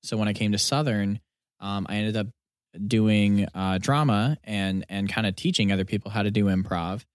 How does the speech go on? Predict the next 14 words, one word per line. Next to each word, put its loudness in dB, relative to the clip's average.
Started 0
a 4
live 2
comedy 2
sketch -2
show -2
called -2
Studio 4
forty-one 2
oh 2
nine, -2
ran 0
that -2
for -6